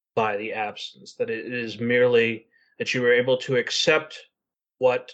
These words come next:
another person gave to you while they were around, and are also able to accept what it means that they are no longer around, that you can look back on what they gave you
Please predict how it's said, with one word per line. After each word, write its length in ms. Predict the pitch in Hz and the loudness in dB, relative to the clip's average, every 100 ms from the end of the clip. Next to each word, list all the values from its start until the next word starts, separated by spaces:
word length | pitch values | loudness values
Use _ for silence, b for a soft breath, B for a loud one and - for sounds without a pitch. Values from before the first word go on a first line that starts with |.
| - | -14
another 320 | 123 123 127 | -4 0 0
person 480 | 127 135 123 135 120 | 0 -6 -6 -8 -8
gave 320 | 110 117 117 | -2 -2 -2
to 160 | - 123 | -8 -8
you 180 | 117 | -8
while 280 | 113 110 110 | -6 -4 -4
they 160 | 110 110 | -2 -2
were 360 | 107 110 107 98 | -2 -2 -2 -2
around, 540 | 101 110 131 143 139 _ _ _ _ _ _ _ _ | 0 0 -2 -2 -8 _ _ _ _ _ _ _ _
and 120 | 127 117 | -2 0
are 140 | 113 | 2
also 380 | 123 127 - 117 | 4 4 4 0
able 260 | 117 117 | 0 0
to 180 | 113 - | -2 -2
accept 600 | 113 - - 117 113 - | -4 -2 0 0 0 -4
what 120 | 117 | -4
it 120 | 117 117 | -2 -4
means 340 | 113 113 107 | -8 -8 -10
that 180 | 107 104 | -14 -8
they 220 | 110 107 - | -8 -8 -8
are 200 | 113 107 | -4 -4
no 220 | 107 107 117 | -4 -2 -4
longer 480 | 117 117 117 120 | -4 -6 -4 0
around, 600 | 117 127 131 135 143 151 - _ _ _ _ _ _ _ _ _ | 6 6 6 4 0 -4 -14 _ _ _ _ _ _ _ _ _
that 180 | 127 110 | -2 0
you 160 | 123 123 | -4 -4
can 220 | 131 123 | -4 -2
look 360 | 123 147 - | 2 2 2
back 380 | - 131 120 117 - - | 0 2 2 0 -10 -14
on 260 | 117 110 | -12 -6
what 240 | 107 123 - | -4 -4 0
they 200 | 117 113 | 0 0
gave 360 | 110 107 101 | -2 -4 -4
you 320 | 101 98 95 | -8 -12 -12